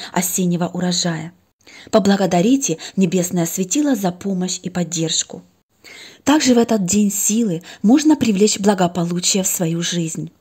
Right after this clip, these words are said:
Чтобы привлечь в жизнь процветание, в день осеннего равноденствия необходимо отправиться к открытому водоему. Сядьте на берег реки,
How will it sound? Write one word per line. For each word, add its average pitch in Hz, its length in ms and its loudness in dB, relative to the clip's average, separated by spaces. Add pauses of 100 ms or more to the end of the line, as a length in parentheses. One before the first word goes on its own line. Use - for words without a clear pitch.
(420)
Чтобы 202 320 4
привлечь 196 420 2
в 180 60 -2
жизнь 180 320 0
процветание, 175 840 -6 (260)
в 175 60 -2
день 269 200 6
осеннего 233 500 4
равноденствия 190 760 -2 (240)
необходимо 247 520 2
отправиться 214 560 0 (200)
к - 80 -6
открытому 180 560 -2
водоему. 175 680 -2 (640)
Сядьте 339 400 2
на 196 120 2
берег 180 340 0
реки, 208 400 -4